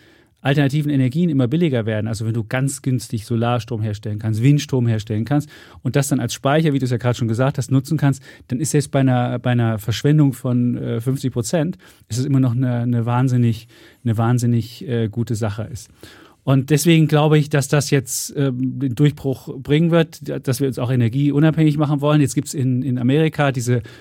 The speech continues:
Steuergutschrift von drei Dollar pro Kilo für grünen Wasserstoff. Also man sieht jetzt auch, dass man da, dass man da Subventionen bekommt. Und das Zweite ist, man bekommt noch, ähm, für emissionsfreie Fahrzeuge in Amerika ein vierzigtausend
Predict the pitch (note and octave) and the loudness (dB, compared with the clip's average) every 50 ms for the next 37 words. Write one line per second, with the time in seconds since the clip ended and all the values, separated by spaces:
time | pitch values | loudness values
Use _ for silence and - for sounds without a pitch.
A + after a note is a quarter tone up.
0 | - - _ - - - - D3+ D#3 F3 F3+ F3+ F3 D3+ B2 - - - - D#3+ | -20 -20 _ -10 -10 0 2 4 4 6 6 4 2 0 -4 -10 -12 -8 -4 -2
1 | F3+ E3 - - - D#3 E3 D#3 - - - - C#3+ C3+ C3+ C3 B2+ - - - | -2 -2 -2 -4 -2 -2 -4 -4 -4 -8 -4 0 2 2 2 0 -2 -6 -4 -2
2 | C3 C#3+ D3 C3+ - D3 D3+ D#3+ D#3 D#3 D3+ C#3 - C#3 B2+ - - - E3+ E3 | 0 0 0 0 0 2 2 2 2 2 0 -2 -4 -6 -6 -4 -6 -2 0 2
3 | D#3 D3 D3 D3+ C3+ - C#3+ D3 C#3 C3 B2+ C#3 D3+ F#3 E3+ - - G3 F#3 D#3 | 2 0 0 -2 -4 0 0 2 2 2 2 0 0 -2 -4 -2 -2 -2 0 0
4 | B2+ B2+ B2+ C3 C3 A#2 G2+ A#2 D#3+ F3+ E3+ F3 E3 E3 - C3 D3+ D#3+ D3+ - | 0 2 4 4 2 2 2 0 0 2 2 0 -2 -2 -4 -4 -2 -2 -4 -4
5 | - - - - - - - _ _ C3+ C3 C3+ C#3 B2+ B2 A#2+ B2 B2 B2 B2 | -10 -20 -20 -20 -20 -20 -20 _ _ -2 0 2 2 2 4 2 2 2 2 0
6 | B2 B2 B2 B2 A#2+ B2 A#2 - B2+ A#2+ A#2 A2+ A#2 A2+ A2+ A2+ A#2 G#2+ G#2 A#2+ | 0 -2 -4 -4 -4 -6 -6 -4 -2 -4 -2 -2 -2 -2 -2 -2 -2 -4 -4 -2
7 | - A#2+ A2+ - C#3+ D#3+ F#3 F3+ F3+ - F#3+ F#3+ F#3+ F#3 - - - - - - | -2 -2 0 0 -2 -2 0 -2 -2 -2 -2 -2 -2 -2 -8 -20 -20 -20 -20 -12
8 | - - C3+ B2+ - - - - C#3+ C3+ D3 F3+ G3 G3+ F#3 F#3+ F#3 - _ - | -4 0 0 0 0 -4 -6 -2 0 2 2 2 2 2 0 0 -2 -6 _ -20
9 | - - - - B2+ A#2 A2 - - D#3 D#3+ D#3+ - E3 D#3 D3+ C#3+ C#3 - - | -20 -14 -6 -4 -4 -4 -4 -2 -2 -2 -2 -2 0 2 2 4 2 0 -4 -14
10 | - - - C#3 C3+ C3 B2+ B2+ - - C#3 C3 B2+ B2 B2 B2 B2+ C3+ C3 B2+ | -16 -4 -2 0 2 2 0 -2 -4 -4 -2 0 2 2 2 0 0 2 0 0
11 | - - C#3+ D3+ D#3 - - - C3 B2 A2+ - - D#3+ F#3 F#3 - - C3 A#2 | 2 2 2 2 2 0 -4 -2 -2 -2 -2 -2 -4 -4 -4 -4 -4 -2 -2 -2
12 | A2 A2 G#2 A2 A2 G#2+ G2+ G#2+ G#2+ - - A2 G#2+ A2 A2+ - - D3 - - | 0 -2 -4 -6 -6 -6 -6 -8 -8 -8 -6 -6 -6 -6 -6 -2 -4 -2 -2 -2
13 | B2+ - - B2 B2+ B2 B2 C3 A2 - - | -8 -4 -2 -2 -2 0 0 -2 -6 -6 -12